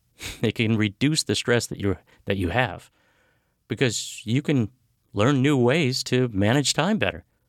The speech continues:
So you're not just busy, but you're productive. Number six, coaching creates an environment to discuss what's really holding you back. See, most people don't have somebody to talk to about their business.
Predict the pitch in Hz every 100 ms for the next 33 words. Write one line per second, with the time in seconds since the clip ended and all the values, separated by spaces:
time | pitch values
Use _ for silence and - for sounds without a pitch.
0 | _ - - 107 - 143 _ 170 117 95
1 | _ _ _ _ - 90 - 117 131 131
2 | - _ _ _ _ _ _ _ _ _
3 | _ _ _ 123 127 143 - 160 120 -
4 | - _ _ _ _ _ _ _ _ _
5 | _ _ _ - 180 208 165 - 131 -
6 | 95 80 104 107 95 78 - 110 101 -
7 | - 131 - 131 131 - - 120 220 254
8 | 95 90 87 87 90 80 _ _ _ _
9 | _ _ _ _ - 127 110 113 175 -
10 | 127 107 117 110 120 - 131 139 127 _
11 | - 147 170 208 - 90 85 82 85 92
12 | - -